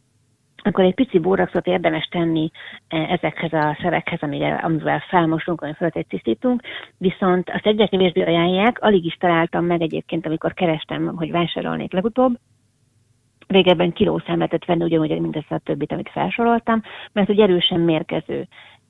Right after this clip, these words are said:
és, ö, nem olyan biztonságos se a használata. Most az, hogy, ö, egy evőkanálra teszek egy felmosó vödörbe,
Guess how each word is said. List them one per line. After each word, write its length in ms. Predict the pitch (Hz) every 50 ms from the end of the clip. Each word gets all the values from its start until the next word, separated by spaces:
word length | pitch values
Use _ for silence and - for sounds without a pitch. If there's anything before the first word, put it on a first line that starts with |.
| _ -
és, 200 | 180 175 170 170 - -
ö, 280 | 180 170 165 165 165 170 - - _ _ _ _ _ _ _ _ -
nem 180 | - 202 190 185
olyan 220 | 170 165 165 165
biztonságos 680 | 165 170 - - 170 160 - - 175 160 156 160 160 -
se 140 | - 185
a 100 | 160 151
használata. 520 | 147 151 160 - - - 202 202 190 - 196
Most 180 | 190 190 - _ - - _ _ -
az, 200 | - 196 202 - - -
hogy, 300 | - 185 170 160 - 180
ö, 260 | 170 160 160 160 156 160 - -
egy 160 | - 170 156
evőkanálra 560 | 180 175 185 180 - 170 160 156 160 160 151
teszek 320 | - 175 160 - 165 -
egy 120 | - - -
felmosó 420 | - 160 156 165 165 156 - 156 143
vödörbe, 640 | 156 165 170 180 233 233 220 202 208 208 202